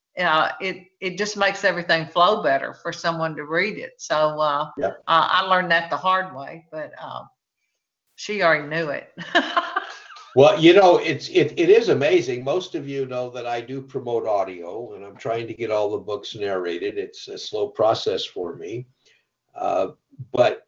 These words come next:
Speaker 2: my neighborhood, it amazes me when I started talking to neighbors more, a lot of them prefer audio. I know my father did, but he had macular degeneration for years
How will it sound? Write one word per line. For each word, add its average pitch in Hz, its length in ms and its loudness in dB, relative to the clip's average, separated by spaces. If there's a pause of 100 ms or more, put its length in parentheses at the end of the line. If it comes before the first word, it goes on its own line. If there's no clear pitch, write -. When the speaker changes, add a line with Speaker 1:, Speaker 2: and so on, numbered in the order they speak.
(1040)
Speaker 2:
my 143 680 4 (180)
neighborhood, - 1000 0 (960)
it 120 140 -4
amazes 107 640 -4
me 98 160 -6
when 107 160 -6
I 104 100 -4
started 107 480 -2
talking 175 560 -6
to - 160 -12
neighbors 90 560 -10
more, 80 460 -4 (800)
a 101 80 -6
lot 190 340 8
of 135 120 6
them 117 200 4
prefer - 600 0
audio. 101 440 2
I 123 100 6
know 127 220 -2
my 117 140 -2
father 139 480 -2
did, 104 240 -2
but 120 160 -6
he 139 120 0
had 110 220 0
macular 113 560 -4
degeneration 92 960 -6
for - 180 -12
years 92 420 -6